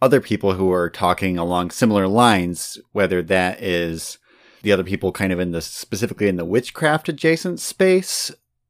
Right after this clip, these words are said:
of, you know, spell casting and using those kinds of, of metaphors and that kind of language, but also more broadly, you know, the world of religious naturalism or spiritual naturalism, whatever you wanna call it, and,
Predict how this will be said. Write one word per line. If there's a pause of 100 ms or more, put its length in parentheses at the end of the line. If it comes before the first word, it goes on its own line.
(260)
of,
you
know,
spell
casting
and
using
those
kinds
of,
of
metaphors
and
that
kind
of
language,
but
also (380)
more
broadly, (520)
you
know,
the
world
of
religious
naturalism (440)
or
spiritual
naturalism,
whatever
you
wanna
call
it,
and,